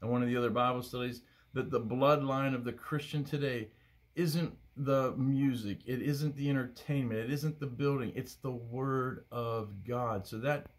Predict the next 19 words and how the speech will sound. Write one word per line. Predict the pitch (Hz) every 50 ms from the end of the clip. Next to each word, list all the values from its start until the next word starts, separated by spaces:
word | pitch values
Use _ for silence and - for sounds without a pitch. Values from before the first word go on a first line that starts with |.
| _ _ _ - - -
that | 123 131 135 139 135 -
position | - - 127 113 117 120 151 180 165 - - 127 113
of | 113 104 101 - - -
pastor | - 120 139 143 - - 143 135
teacher | - - - 185 196 170 160 - 127 123 117 117 - - - - - _ -
is | - 120 117 117
extremely | 90 85 - - - 127 139 139 147 156 156 151 147
important | 147 143 139 - - 165 160 160 135 123 131 - - -
in | 131 139 147 147 139
this | 135 139 139 -
day | - - 123 127 123 123
and | 123 127
age. | 131 147 156 135 110 - - - - _ _ - - - - -
So | - - 151 139
you | 127 123 123 120
had | 117 156 180 185 180 160
the | 147
prophets, | 143 - - 127 117 117 - - - - - - -
you | - 135 147 135